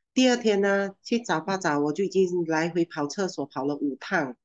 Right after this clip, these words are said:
因为我本身呢，之前，啊，就是吃了某，啊，某品牌的那个瘦身产品啊，所以导致我便秘很多年了。然后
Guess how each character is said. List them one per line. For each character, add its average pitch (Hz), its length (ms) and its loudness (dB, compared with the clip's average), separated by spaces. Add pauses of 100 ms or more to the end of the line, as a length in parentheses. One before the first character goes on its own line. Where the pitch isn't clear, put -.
(480)
因 226 140 4
为 240 60 6
我 185 100 4
本 156 200 2
身 185 200 2
呢， 180 240 2
之 190 140 -4
前， 156 560 0 (640)
啊， 156 240 -4
就 185 140 -4
是 190 260 4
吃 190 220 0
了 160 260 4
某， 156 180 0 (140)
啊， 151 460 0
某 156 200 2
品 156 220 2
牌 147 240 0
的 165 120 2
那 165 100 0
个 156 680 0 (1160)
瘦 240 260 2
身 175 220 0
产 151 180 -2
品 131 240 -2
啊， 110 80 -6 (260)
所 - 160 -4
以 160 100 2
导 131 200 -4
致 165 460 0 (640)
我 156 140 0
便 208 200 4
秘 202 160 2
很 156 160 0
多 151 200 0
年 135 220 2
了。 127 260 -4 (340)
然 151 120 -8
后 170 600 2